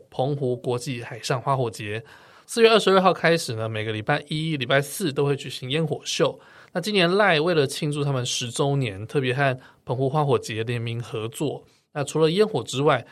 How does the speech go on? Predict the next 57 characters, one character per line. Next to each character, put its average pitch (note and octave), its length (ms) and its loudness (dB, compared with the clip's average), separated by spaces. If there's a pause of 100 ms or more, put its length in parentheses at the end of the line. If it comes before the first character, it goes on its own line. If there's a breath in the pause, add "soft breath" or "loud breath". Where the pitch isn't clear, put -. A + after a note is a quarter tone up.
(120)
你 A#2+ 100 -12
还 - 80 -12
会 D3 120 0
看 E3 160 0
到 D#3 140 4
Live F3 280 0
Friend D#3 300 0
的 A#2 280 2
无 C3 160 0
人 C3 160 4
机 C#3+ 220 -6
秀。 - 340 0 (340 soft breath)
那 G3 60 -10
这 B3 140 6
次 B3+ 120 4
除 F#3 200 0
了 F3 120 6
在 F3+ 280 4
他 F3 120 0
们 D3 160 0
的 C3 140 0
那 C3 140 -2
个 A#2+ 240 0
西 F3+ 300 -4
营 C3 140 0
虹 B2 240 -4
桥 B2 240 0
会 C3+ 200 0
放 C3 240 0
烟 C3+ 140 0
火 A#2+ 120 -2
之 - 240 -6
外， C3+ 240 4 (240 loud breath)
那 C#3+ 80 -4
另 D3+ 160 0
外 D3+ 60 2
还 C#3+ 100 0
有 A#2 80 2
在 C3+ 160 2
七 D3+ 380 -4
美、 D3+ 280 -2 (140)
望 E3 180 0
安、 C3 460 0
吉 A#2+ 220 -8
贝 D3 180 4
这 C3 80 -2
些 C#3 100 0
外 C3+ 280 2
岛 - 260 -10 (180 loud breath)
也 - 80 -10
有 A#2 120 -4
烟 C3+ 180 2
火 C3 100 2
的 G#2 120 -8
场 - 280 -10 (120)
次 C#3+ 300 -4
哦。 D#3 140 -6